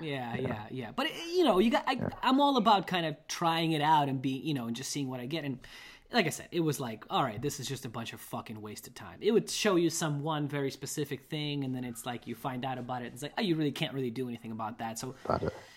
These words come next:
Speaker 1: w-,
Speaker 2: Yeah.
Speaker 1: you know, and
Speaker 2: Even re-,
Speaker 1: Yeah.
Speaker 2: remediation, if you, let's say you did have such a high level of mold in your house, <coughs> you're gonna spend more money remediating than if you were to just move out.
Speaker 1: Yeah.
Speaker 2: And that's really what you're supposed to do.
Speaker 1: Yeah,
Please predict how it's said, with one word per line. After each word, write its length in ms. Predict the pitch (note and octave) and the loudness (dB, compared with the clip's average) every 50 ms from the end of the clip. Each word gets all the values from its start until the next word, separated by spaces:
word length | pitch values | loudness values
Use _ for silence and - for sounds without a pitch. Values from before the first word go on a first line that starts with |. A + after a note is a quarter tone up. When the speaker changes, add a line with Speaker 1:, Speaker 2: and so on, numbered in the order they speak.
| - - - _ _ _ - - F4+ | -20 -20 -20 _ _ _ -20 -16 -10
Speaker 1:
w-, 180 | F#4 G#4+ A4 G#3 - - - - | -8 -8 -6 -4 -2 -2 2 2
Speaker 2:
Yeah. 120 | - - - - | 2 2 0 0
Speaker 1:
you 160 | - D#3 D3+ | 0 -2 -2
know, 160 | C3+ A#2 A#2 - | -2 -2 -4 0
and 100 | - F#3+ | 10 12
Speaker 2:
Even 300 | B2+ E3+ E3 F#3 F3 D3+ | 12 12 12 12 12 12
re-, 100 | C#3 C#3 - | 12 10 8
Speaker 1:
Yeah. 60 | A#2 | 8
Speaker 2:
remediation, 760 | A#2 C#3+ C#3 C3 C#3 C3+ A#2+ A2 G#2+ A2 A#2 C3 - - G#2 | 10 12 12 12 12 10 10 10 10 10 8 8 6 4 0
if 160 | F#2+ - - | 0 4 6
you, 180 | B2 B2 A#2 A#2 - | 8 8 8 6 4
let's 200 | G2 B2 C3 C3+ | 6 6 6 8
say 80 | - E3+ | 8 8
you 140 | D3 C3+ C3 A#2 | 10 10 10 8
did 220 | G2 F#2+ B2+ C#3 | 10 10 10 10
have 300 | C#3 A2 G2 E2+ F2 - | 10 6 4 2 0 0
such 380 | - - - - C3+ A2+ - - | -4 -6 0 0 0 0 2 0
a 60 | C3 | -2
high 380 | - - - - A2+ A#2 B2 | -2 -4 -4 0 4 4 6
level 340 | B2+ B2+ B2+ A#2+ A2+ A2+ A2 | 8 8 8 6 6 4 4
of 40 | G#2 | 4
mold 260 | G2+ G2 G#2 A2 A2+ A2 | 4 6 6 6 6 6
in 80 | G#2 | 4
your 100 | G2 F#2 | 2 0
house, 360 | F2 F2+ E2+ E2+ E2+ - - - _ | 0 0 0 -2 -2 -4 -10 -8 _
<coughs> 480 | - F#3+ F3+ F3 - A#3 - F3 D#3 - | 2 2 2 2 2 4 8 8 10 12
you're 120 | B2 D3 | 12 12
gonna 160 | D#3+ F#3 F3+ D#3+ | 12 12 12 10
spend 280 | - - - D3+ C3+ A#2+ | 4 4 4 6 6 8
more 240 | A2 A2+ B2 C3+ | 8 10 10 10
money 260 | C3+ B2 B2+ C3 C3 A#2+ | 10 10 8 6 6 6
remediating 720 | A2 G#2+ G2+ G2 G#2 A2 A2+ A#2 B2 C3 C3 C3+ C3+ A#2 | 6 6 6 6 6 6 8 10 10 10 10 8 6 4
than 140 | G#2 G2+ | 4 4
if 160 | G2 F#2 - G#2 | 4 2 2 4
you 60 | G#2 | 6
were 100 | G2+ G2 | 8 8
to 80 | G2 | 8
just 200 | F#2 F#2 F#2 - | 6 4 2 4
move 180 | - F#2 F2+ D#2+ | 4 2 4 4
out. 240 | - - - - - _ _ _ - _ | 2 0 0 -6 -16 _ _ _ -18 _
Speaker 1:
Yeah. 240 | - F3 E3 D3 A#2+ - - | 2 4 4 4 4 0 2
Speaker 2:
And 180 | G2+ G2 G2 | 2 4 8
that's 260 | G2+ A2 A2 A2 - - | 10 10 10 10 10 12
really 220 | A#2 A#2+ A#2+ A#2+ | 12 12 12 12
what 80 | A#2 A#2 | 12 12
you're 80 | A#2 A2 | 12 10
supposed 280 | A2+ A2 A2+ A2+ G#2 | 6 4 2 0 2
to 60 | - A2 | 2 4
do. 200 | C3+ C#3 A2+ G#2+ - | 4 4 4 4 0
Speaker 1:
Yeah, 220 | - D#3+ B2 - | -2 -2 -2 -2